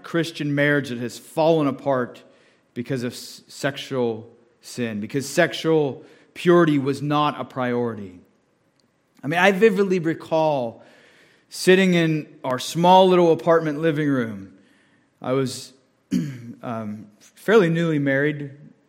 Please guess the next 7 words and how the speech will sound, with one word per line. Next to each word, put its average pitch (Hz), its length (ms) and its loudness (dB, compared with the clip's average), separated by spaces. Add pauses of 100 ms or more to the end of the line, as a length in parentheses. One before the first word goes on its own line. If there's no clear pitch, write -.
(540)
with 127 260 -12
Emily, 139 500 -4 (840)
and 139 220 -2
a, 135 220 -2
um, 110 600 -6 (800)
a 127 60 -8
friend 151 760 0